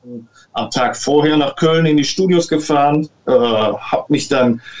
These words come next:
hinter der Bühne, ähm, platziert, direkt an einem Wasseranschluss <laughs> und, äh, hab da die Becken, ähm, zusammengestellt und gefüllt, die Tiere eingewöhnt.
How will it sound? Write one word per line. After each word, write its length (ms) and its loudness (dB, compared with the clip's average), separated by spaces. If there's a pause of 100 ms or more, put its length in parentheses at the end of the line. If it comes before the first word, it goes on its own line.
(560)
hinter 280 2
der 140 2
Bühne, 520 2
ähm, 460 2
platziert, 640 0 (240)
direkt 260 -2
an 120 2
einem 100 -4
Wasseranschluss 800 0 (460)
<laughs> 440 -4
und, 460 -2
äh, 160 2
hab 240 -2
da 320 0
die 140 0
Becken, 500 -4
ähm, 360 -4 (280)
zusammengestellt 880 -2
und 320 0
gefüllt, 580 0 (140)
die 100 2
Tiere 380 0
eingewöhnt. 640 2